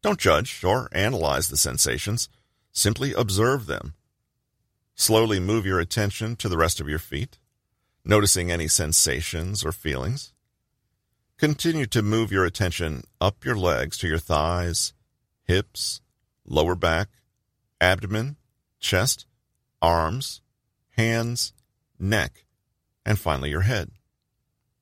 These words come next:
Spend a few moments on each body part, being aware of any sensations or feelings that arise.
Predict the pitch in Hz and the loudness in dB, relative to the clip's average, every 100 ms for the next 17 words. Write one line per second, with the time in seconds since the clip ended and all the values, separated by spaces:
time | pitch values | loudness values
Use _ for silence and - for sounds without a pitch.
0 | _ - - 165 208 196 151 123 104 104 | _ -2 0 0 -2 0 2 4 4 2
1 | 92 113 - 78 80 - 76 101 _ _ | 2 0 0 0 0 0 0 -2 _ _
2 | _ 78 110 123 123 104 98 - 87 110 | _ 0 2 2 2 2 2 0 0 0
3 | 135 - 87 80 - 95 98 - 101 101 | 2 0 2 2 2 2 0 -2 -4 -2
4 | 101 101 - 80 78 80 80 73 76 90 | -2 -4 -4 -4 -2 -4 -4 -2 0 0
5 | 78 - - | 0 -2 -6